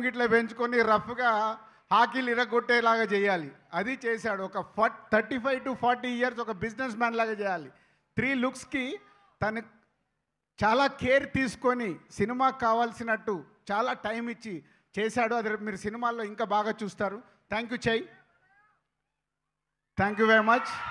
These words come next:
And ముగ్గురు హీరోయిన్లు ఎవరు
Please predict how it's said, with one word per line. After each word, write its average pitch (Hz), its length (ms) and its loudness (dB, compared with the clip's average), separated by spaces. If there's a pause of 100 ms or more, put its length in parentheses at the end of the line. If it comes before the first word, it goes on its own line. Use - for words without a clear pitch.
(840)
And 240 220 -2 (760)
ముగ్గురు 214 320 -2
హీరోయిన్లు 254 400 2 (100)
ఎవరు 226 160 4